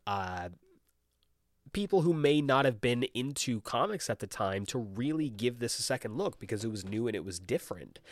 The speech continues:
And looking back on it now, the first time I mentioned it, I wasn't a huge fan of the art just because it is so different and I'm very much a visual reader.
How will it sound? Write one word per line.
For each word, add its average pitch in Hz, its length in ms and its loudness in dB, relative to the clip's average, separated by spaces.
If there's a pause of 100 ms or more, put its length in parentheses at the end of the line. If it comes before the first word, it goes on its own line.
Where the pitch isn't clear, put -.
(360)
And 127 340 6 (760)
looking 311 440 4
back 277 260 6
on 262 120 10
it 233 80 10
now, 233 140 8
the 226 80 8
first 233 220 4
time 247 140 4
I 208 80 6
mentioned 185 380 2
it, 185 140 8
I 127 140 6
wasn't 135 400 6
a 113 100 0
huge 135 320 -2
fan 107 280 0
of 147 80 -2
the 156 180 2
art 165 280 4
just 110 160 -4
because 123 300 2
it 117 160 4
is 120 200 2
so 143 200 4
different 131 340 0
and 104 80 0
I'm 104 160 -2
very 101 240 0
much 107 220 -2
a 101 60 2
visual 95 500 0
reader. 110 480 -2